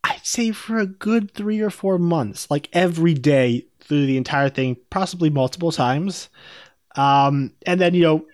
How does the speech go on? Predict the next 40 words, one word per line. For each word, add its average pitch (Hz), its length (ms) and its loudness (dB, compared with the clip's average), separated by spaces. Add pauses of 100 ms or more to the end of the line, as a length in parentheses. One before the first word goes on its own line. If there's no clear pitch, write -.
as, 170 220 0
you 175 60 2
know, 170 80 2
that 208 220 0
was 175 140 -2
slowly 175 260 4
petered 151 240 2
out, 160 160 4
but 143 180 -4
I, 151 80 0
I 160 40 0
still 208 380 0
go 165 200 0
back 135 280 0
to 139 120 2
it 123 160 -6
fairly 151 320 2
regularly, 135 380 0
and 127 100 -2
I 131 60 -2
can 156 120 -2
never 151 200 2
listen 143 220 0
to 131 60 2
one 127 180 0
song. 117 160 -6
I - 20 -2
always 131 160 0
have 143 120 -4
to 156 60 -4
listen 139 160 -2
to 135 80 -4
the 123 80 0
whole 147 160 0
thing. 139 240 0 (220)
This 285 140 2
is 330 80 0
the 269 100 4
only, 202 360 4
um, 147 300 2